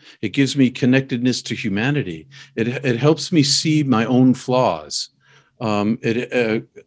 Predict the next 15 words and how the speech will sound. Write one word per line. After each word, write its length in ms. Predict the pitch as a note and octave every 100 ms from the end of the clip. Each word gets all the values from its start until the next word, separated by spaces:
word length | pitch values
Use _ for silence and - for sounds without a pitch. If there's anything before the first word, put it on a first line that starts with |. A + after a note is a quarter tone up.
| _ C3
it, 220 | A2+ - _ _ -
it's, 480 | B2 B2 - - - _ _ _ _ _ _ _ _ _ _ _ _ _ _ _ _ _ _ _ _ _ _ _ _ -
I 80 | A#2+
haven't 560 | - E3 F#3 G3+ - -
chosen 600 | - C3+ C3+ A#2 A#2 A#2
to 140 | -
try 400 | F#2 - A2+ A2+
to 160 | G#2+ G#2+
become 600 | A#2 - A#2 A2 G#2 F#2 _ _ _ _
a, 400 | G#2 F#2+ F2 E2+ - _ _ -
a 60 | A2+
medium 760 | A2 A2 G#2+ A2 A2 A2 A2 - _ _ _ _ _ _ -
or 300 | A2+ G#2 G#2
a 120 | G2
healer. 640 | F#2+ - A2+ F#2+ F2+ F2